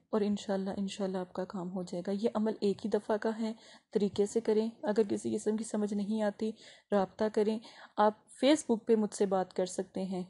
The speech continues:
याद रखें, आप मुझसे Facebook पे बात कर सकते हैं। YouTube पर कोई सोर्स नहीं है आपसे बात करने का,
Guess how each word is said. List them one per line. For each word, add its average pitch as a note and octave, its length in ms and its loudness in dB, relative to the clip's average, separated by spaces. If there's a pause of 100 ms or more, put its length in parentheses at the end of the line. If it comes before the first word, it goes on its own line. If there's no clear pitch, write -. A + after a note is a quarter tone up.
याद A3 300 8
रखें, G3 360 0 (200)
आप A3+ 240 2
मुझसे A3 420 2
Facebook A3+ 440 2
पे A3+ 160 4
बात G3 260 0
कर G3+ 160 0
सकते G#3 340 -4
हैं। A3 180 0
YouTube G#3+ 420 0 (120)
पर A#3+ 140 10 (120)
कोई A3+ 260 6
सोर्स A3 400 4
नहीं A3 220 -2
है G#3 100 -2
आपसे G3 300 -2
बात E3+ 200 -4
करने E3+ 280 -6
का, G3+ 200 -10